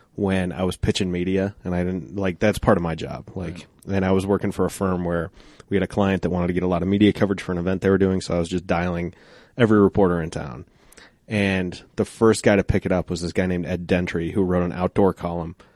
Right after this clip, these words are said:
Speaker 1: in, uh, in the Rocky Mountain News. The, the news bite I got was literally, like, I'm, I'm making my hand, you know, this
Speaker 2: Mm.
Speaker 1: size. That's what, three inches?
Speaker 2: Yeah.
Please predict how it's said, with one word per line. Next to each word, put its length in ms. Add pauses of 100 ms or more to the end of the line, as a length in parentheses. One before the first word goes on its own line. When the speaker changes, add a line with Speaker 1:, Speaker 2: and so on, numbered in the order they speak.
(220)
Speaker 1:
in, 440
uh, 380
in 140
the 80
Rocky 240
Mountain 260
News. 300 (420)
The, 300
the 220
news 260
bite 160
I 80
got 320
was 200
literally, 420
like, 260
I'm, 220 (100)
I'm 140
making 200
my 120
hand, 360 (240)
you 100
know, 180
this 280
Speaker 2:
Mm. 60
Speaker 1:
size. 220 (360)
That's 240
what, 300
three 280
inches? 460
Speaker 2:
Yeah. 160